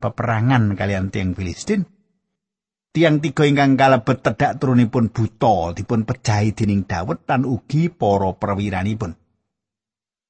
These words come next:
Panci Daud dados misuwur awit mejahi Goliat. Tiang Filistin inggih menika mengsah ingkang boten leren-leren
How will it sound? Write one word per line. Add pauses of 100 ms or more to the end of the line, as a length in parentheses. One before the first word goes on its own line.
(640)
Panci
Daud
dados
misuwur
awit
mejahi
Goliat. (100)
Tiang
Filistin
inggih
menika
mengsah
ingkang
boten
leren-leren